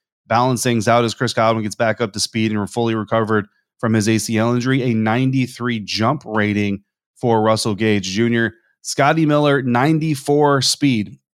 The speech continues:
I don't know, maybe, maybe some people expected, you know, a guy whose nickname is Scooter, maybe you're looking at ninety-five, ninety-six, might be splitting hairs,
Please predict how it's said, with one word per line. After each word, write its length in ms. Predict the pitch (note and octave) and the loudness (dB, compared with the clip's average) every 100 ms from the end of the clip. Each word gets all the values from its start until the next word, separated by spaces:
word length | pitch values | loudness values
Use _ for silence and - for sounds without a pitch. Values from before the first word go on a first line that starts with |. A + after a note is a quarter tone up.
| - | -4
I 80 | G3+ | 0
don't 80 | G#3 | 2
know, 140 | G#3+ | 4
maybe, 360 | F3 F3 E3+ E3+ | 4 4 2 0
maybe 280 | F3 E3+ E3+ | 2 2 2
some 120 | D#3+ | 2
people 200 | D#3+ D#3 | 2 2
expected, 540 | C#3+ D#3+ C#3 C#3+ D3 C#3 | 0 0 0 0 -2 0
you 180 | C#3 | 0
know, 220 | B2 A#2 B2 | 2 2 0
a 60 | |
guy 220 | A#2+ C3+ | 2 2
whose 140 | C3 A#2+ | 2 0
nickname 280 | C3 B2+ A2+ | -2 -2 -2
is 100 | - | -4
Scooter, 280 | - C#3+ | -2 -2
maybe 220 | C3 B2+ B2+ | 0 0 0
you're 140 | B2 | 0
looking 200 | A#2+ B2 | -2 -2
at 80 | G#2+ | -4
ninety-five, 640 | A#2+ B2+ B2 A#2+ A#2 A#2+ | -4 -6 -6 -4 2 2
ninety-six, 600 | A#2+ A#2+ A2+ G#2 A#2 - | 2 -4 -4 -6 -8 -6
might 140 | B2+ A#2 | -8 -6
be 100 | A#2 | -8
splitting 380 | - - A2 | -8 -10 -8
hairs, 300 | G2+ G#2 G2 | -4 -2 -2